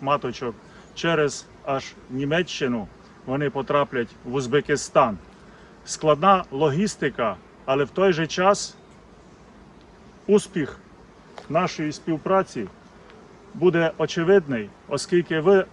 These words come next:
добре знаєте наші бджоли, ви успішно їх використовуєте в себе і в Ферганській долині, і в інших районах, е, гірського Узбекистану. В колег з Узбекистана нема сумнівів, чи використовувати карпатку.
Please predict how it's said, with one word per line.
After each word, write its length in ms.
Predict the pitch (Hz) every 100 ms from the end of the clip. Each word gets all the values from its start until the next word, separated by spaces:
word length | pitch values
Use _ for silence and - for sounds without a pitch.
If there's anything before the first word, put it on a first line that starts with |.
| 139
добре 380 | 127 190 156
знаєте 400 | 139 151 139 135
наші 280 | 135 127 -
бджоли, 520 | 113 110 151 165 160 160 - - - -
ви 100 | 143
успішно 500 | 170 160 220 214 160
їх 140 | 160 -
використовуєте 840 | 147 156 156 - 185 156 143 147
в 60 |
себе 400 | 123 170 147 135 120
і 80 | 170
в 40 |
Ферганській 640 | 151 147 127 180 165 170
долині, 520 | 147 156 165 156 139 123
і 100 | 147
в 60 | 135
інших 420 | 160 175 - 151 - - - - - -
районах, 580 | 147 156 165 151 139 - 110
е, 80 | 127 123
гірського 480 | 143 - 175 156 143
Узбекистану. 920 | 127 123 139 147 - 156 156 165 190 - - -
В 320 | 127 127 123
колег 380 | - 143 190 170
з 100 | 127
Узбекистана 720 | 131 139 143 151 - 175 170
нема 280 | 196 214 151
сумнівів, 680 | - 156 139 120 117 110 95 - - -
чи 120 | -
використовувати 800 | 165 151 135 120 180 175 147 147
карпатку. 680 | 123 139 - 127 110 -